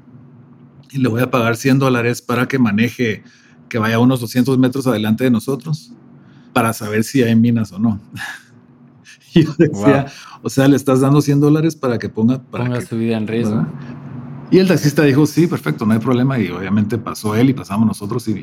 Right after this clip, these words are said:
Speaker 1: y no pasó nada. Pero el enfrentarte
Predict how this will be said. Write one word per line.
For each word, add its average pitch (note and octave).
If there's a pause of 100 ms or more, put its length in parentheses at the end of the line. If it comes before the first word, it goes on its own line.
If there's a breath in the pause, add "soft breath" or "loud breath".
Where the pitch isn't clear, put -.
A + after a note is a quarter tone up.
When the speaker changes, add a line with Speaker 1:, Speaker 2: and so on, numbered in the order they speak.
Speaker 1:
y G2
no F#2
pasó F#2
nada. B2 (360 loud breath)
Pero C#3+
el C#3
enfrentarte D3